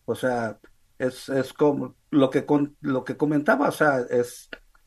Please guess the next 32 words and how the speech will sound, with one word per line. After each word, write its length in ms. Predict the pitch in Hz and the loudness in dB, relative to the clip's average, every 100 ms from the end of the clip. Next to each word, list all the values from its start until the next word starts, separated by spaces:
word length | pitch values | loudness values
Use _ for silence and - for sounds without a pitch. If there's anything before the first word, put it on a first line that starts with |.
| - | -8
ah, 300 | 117 110 123 | -4 -4 -2
es 300 | 120 120 - | 0 0 2
el, 260 | 127 117 104 | 0 0 -4
el, 280 | 107 113 - | -4 -4 -6
la 240 | 110 113 | -4 -2
música, 720 | 117 156 147 160 - 175 180 - - _ | 2 2 0 -2 0 2 2 -4 -20 _
el 180 | 120 113 | 0 2
verso 440 | 135 143 - 170 | 4 4 4 2
y 100 | 151 | 2
regresa 420 | 117 113 127 135 | 0 0 0 0
otra 220 | 131 135 | -2 0
vez 220 | 135 135 123 | -2 -2 -4
a 20 | |
la 140 | 117 | -6
música 720 | 117 170 151 147 147 147 147 - - _ - | -6 -8 -4 -4 0 0 0 -4 -20 _ -4
y 200 | 147 151 | 0 4
es 240 | 156 160 | 4 4
un, 320 | 170 165 151 - _ _ _ _ | 0 0 -2 -8 _ _ _ _
un 200 | 143 147 | 2 4
ir 140 | 151 160 | 6 4
y 60 | |
venir. 420 | 147 131 156 185 - - - - - | 2 4 4 2 -4 -14 -20 -20 -2
Entonces, 720 | 143 143 165 160 170 - - | 0 2 2 2 -2 -6 -8
pues, 240 | - 139 - | -4 -2 0
a, 320 | 135 131 123 - | 2 2 0 0
a 60 | 127 | 4
mí 200 | 147 190 | 4 4
me, 220 | 180 165 | 2 2
me 220 | 151 147 139 | 6 6 6
llamó 340 | 139 147 170 | 2 2 2
la 80 | 180 | 2
atención 840 | 170 151 139 135 160 170 175 185 | 2 2 0 0 0 0 0 -6